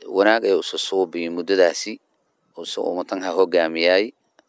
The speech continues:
oo kitaabka Alle subxaanahu wa tacaala ha ka hogaamiyay, ka maamulay. Ilaahay subxaanahu wa tacaala miisaankii xasanaadkan saara.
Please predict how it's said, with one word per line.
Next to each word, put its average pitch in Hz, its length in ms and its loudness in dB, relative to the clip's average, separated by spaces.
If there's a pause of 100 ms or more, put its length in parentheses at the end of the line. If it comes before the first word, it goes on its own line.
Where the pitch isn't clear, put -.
oo 87 80 -2
kitaabka - 500 -2
Alle 85 140 0
subxaanahu 90 400 -8
wa 80 60 -6
tacaala 85 320 0
ha 87 80 -2
ka - 100 -8
hogaamiyay, 87 640 -4
ka - 100 -16
maamulay. 82 640 0 (1000)
Ilaahay 92 320 0
subxaanahu 92 400 -4
wa - 40 -14
tacaala 90 240 2
miisaankii 92 480 -4
xasanaadkan 90 560 -4
saara. 104 360 2